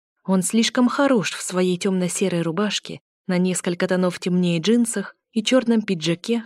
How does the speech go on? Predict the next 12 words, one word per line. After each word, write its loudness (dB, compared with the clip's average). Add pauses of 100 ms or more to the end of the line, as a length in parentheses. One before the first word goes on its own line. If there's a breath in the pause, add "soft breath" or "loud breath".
(140)
Hugo -2
Boss. -8 (720)
Теперь 2
я 2
нервничаю 0
ещё 0
больше -2
в -10
домашних -4
шортах -4
и -2
майке. -6